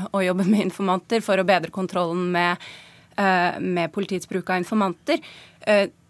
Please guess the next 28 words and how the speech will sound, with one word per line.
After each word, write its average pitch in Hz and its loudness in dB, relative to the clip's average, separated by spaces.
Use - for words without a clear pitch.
det, 202 4
det 196 2
systemet 185 0
som 196 0
er 185 6
innført, 202 0
legger 170 0
i 226 8
all 202 4
hovedsak 190 -4
opp 175 -6
til 196 -6
en 220 2
intern 190 0
kontroll, 302 2
så - -6
det 214 -2
kan 202 0
nok 214 -2
stilles 208 0
spørsmål 170 -4
om 165 -2
man 170 2
i 202 -4
tillegg 175 -2
til 190 0
en 247 4
granskning 175 0